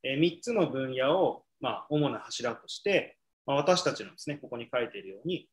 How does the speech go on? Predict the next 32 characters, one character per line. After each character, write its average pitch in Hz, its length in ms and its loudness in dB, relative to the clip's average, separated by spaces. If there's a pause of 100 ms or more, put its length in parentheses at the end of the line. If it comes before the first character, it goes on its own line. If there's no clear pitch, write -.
快 147 300 4
適 151 240 0
な 143 160 0
暮 131 120 0
ら 131 120 2
し 143 140 -2
や、 175 220 4 (380)
え 110 120 -6
ー、 110 40 -6
生 165 280 6
物 - 280 -4
と 185 100 0
の - 200 -2 (320)
適 143 180 -8
切 151 240 -2
な 147 140 2
共 147 260 4
生 151 220 6
を 202 100 4
模 131 140 -2
索 135 200 -4
す 147 140 -4
る 151 60 4
よ 180 140 4
う - 20 2
な、 98 180 -2 (140)
え 110 180 -6
ー、 - 20 -20
活 - 200 -14
動 123 200 -2
や 160 280 4
研 120 200 -10